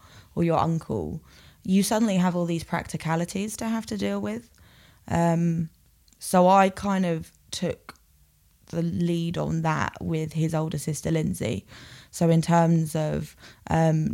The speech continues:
notifying, you know, all the different banks and insurance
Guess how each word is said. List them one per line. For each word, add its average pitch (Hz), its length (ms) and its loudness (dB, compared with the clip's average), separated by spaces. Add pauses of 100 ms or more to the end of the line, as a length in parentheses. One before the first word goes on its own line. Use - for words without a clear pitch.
(120)
notifying, 156 920 0
you - 80 0
know, 156 140 0
all 156 120 -2
the 165 60 -2
different 160 360 -4
banks - 640 -4
and 147 340 -4 (160)
insurance 160 920 -4